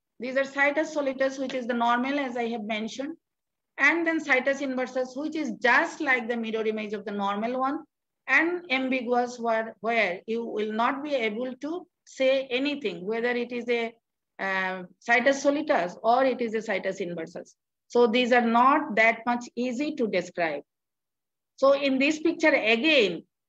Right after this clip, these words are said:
you just recapitulate the previous pictures. And now you see that in first picture, you are seeing the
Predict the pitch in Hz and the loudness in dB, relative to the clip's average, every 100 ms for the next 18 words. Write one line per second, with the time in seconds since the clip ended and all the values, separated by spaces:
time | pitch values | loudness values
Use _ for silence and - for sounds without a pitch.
0 | _ 220 233 214 247 302 - - - _ | _ -4 -2 2 4 2 -2 -16 -20 _
1 | _ _ 220 269 285 285 277 269 254 233 | _ _ -4 -2 0 -2 -2 0 2 2
2 | 220 240 226 247 254 - 254 - 285 330 | 0 0 2 4 2 0 -6 2 4 4
3 | - - _ _ 208 226 233 254 285 269 | 0 -14 _ _ -4 0 2 2 2 0
4 | 269 285 269 269 269 - _ _ _ 208 | -2 -2 2 2 2 -6 _ _ _ -8
5 | 214 262 294 294 269 214 240 233 233 233 | -4 -2 -2 -2 -4 -2 -2 0 -2 -4
6 | 254 254 233 | -6 -6 -6